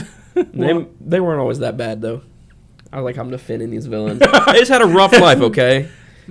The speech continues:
Speaker 2: You know, they weren't billionaires. They, they were out on the streets, you know?
Speaker 1: Megaduck was, <sighs> I'm trying to remember. He's,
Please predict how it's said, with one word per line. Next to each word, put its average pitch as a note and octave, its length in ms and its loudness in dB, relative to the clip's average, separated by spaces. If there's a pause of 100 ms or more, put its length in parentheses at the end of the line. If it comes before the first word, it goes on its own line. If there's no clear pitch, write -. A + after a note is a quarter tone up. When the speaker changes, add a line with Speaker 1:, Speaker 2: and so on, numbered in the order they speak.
Speaker 2:
You - 80 -12
know, B2 80 -2
they C3 120 2
weren't C#3+ 440 -2
billionaires. B2+ 560 0
They, A#2 160 -6
they B2 180 -8
were C3 160 -6
out C#3 80 -4
on C3+ 100 -6
the C3 60 -8
streets, A#2 460 -12
you G3+ 60 -12
know? C#4+ 60 -4
Speaker 1:
Megaduck D#4 240 -4
was, D#3 200 -6
<sighs> - 600 -20
I'm D3+ 100 -20
trying F3 200 -10
to D#3+ 60 -6
remember. C3+ 280 -12
He's, D#3 240 -16